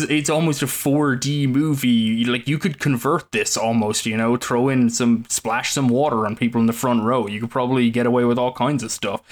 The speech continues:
Like, it's in that mode of, like, cinema as this immersive,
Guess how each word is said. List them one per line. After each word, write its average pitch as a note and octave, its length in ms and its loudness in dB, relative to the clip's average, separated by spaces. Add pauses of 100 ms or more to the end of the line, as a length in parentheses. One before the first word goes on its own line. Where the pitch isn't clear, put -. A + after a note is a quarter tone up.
(220)
Like, D3 220 0
it's D#3 180 0
in E3+ 220 2
that C3 180 0
mode B2 420 2
of, A2 100 -4
like, A2 220 -2
cinema B2 440 2
as A#2 180 -2
this A#2 180 -2
immersive, A2+ 800 0